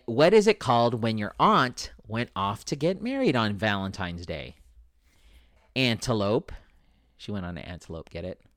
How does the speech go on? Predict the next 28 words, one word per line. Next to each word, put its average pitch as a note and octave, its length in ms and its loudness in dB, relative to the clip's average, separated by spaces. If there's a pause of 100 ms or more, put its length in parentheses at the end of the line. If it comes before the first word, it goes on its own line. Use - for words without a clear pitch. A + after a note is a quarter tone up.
(1120)
What G3 180 6
did G3+ 160 10
one D#3+ 360 4
cantaloupe C#3+ 600 4
write A#2+ 360 2
to C3 100 -4
the A#2 180 2
other G#2+ 320 0 (340)
in C#3 200 0
their C#3 160 2
Valentine's F#2 720 -6
Day E2+ 280 -6
card? F2+ 440 -6 (680)
"You're B2 300 4
one A#2 280 2
in B2+ 120 0
a B2+ 60 2
melon." G#2+ 580 -2 (400)
<laughs> E3+ 100 2 (3250)
That C#3 300 6
one B2+ 180 4
got G2+ 300 2
me. F#2 100 -4
"You're B2 260 4
one D#3 280 6
in E3 120 6
a D#3+ 80 4
melon." A#2 680 -2